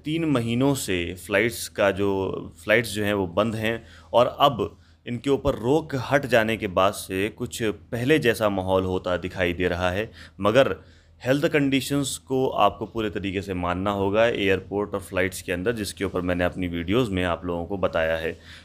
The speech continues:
कुवैत इंटरनेशनल एयरपोर्ट कल यानी सोमवार को, यानी मंडे को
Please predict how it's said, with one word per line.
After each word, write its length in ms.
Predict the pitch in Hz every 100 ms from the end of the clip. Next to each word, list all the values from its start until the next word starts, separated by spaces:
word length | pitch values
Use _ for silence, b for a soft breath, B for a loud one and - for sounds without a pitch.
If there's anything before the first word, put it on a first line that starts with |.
| B
कुवैत 320 | 131 160 175 185
इंटरनेशनल 680 | 160 135 127 127 - 151 127
एयरपोर्ट 640 | 117 113 101 113 123 135 -
कल 320 | 135 135 101 101
यानी 280 | 92 104 113
सोमवार 520 | - 113 107 104 120 110
को, 220 | 92 92 82 b b b b b
यानी 200 | 107 107 107
मंडे 380 | 110 117 131
को 220 | 98 95